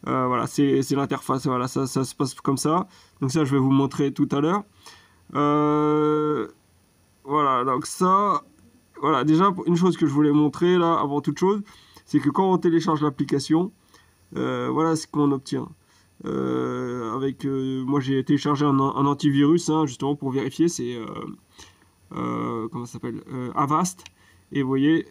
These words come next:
j'ai un message directement d'alerte, « Logiciel malveillant détecté.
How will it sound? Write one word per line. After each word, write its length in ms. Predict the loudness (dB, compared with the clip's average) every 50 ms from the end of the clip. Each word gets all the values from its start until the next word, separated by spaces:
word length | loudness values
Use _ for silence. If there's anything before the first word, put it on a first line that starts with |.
| -10
j'ai 180 | -10 -6 -4 -2
un 640 | -2 -2 -2 -2 -2 -4 -4 -4 -4 -4 -4 -4
message 480 | -2 -2 -4 -4 -2 -2 0 0 0 -2
directement 640 | 0 0 0 0 0 0 0 2 4 4 4 4
d'alerte, « 440 | 2 2 2 2 0 0 -2 -6 -10 -6
Logiciel 560 | 0 2 2 2 2 0 -4 0 2 2 4 4
malveillant 640 | 4 4 2 2 2 2 2 4 4 2 2 0
détecté. 560 | 2 2 2 2 2 0 -2 -2 -2 -4 -4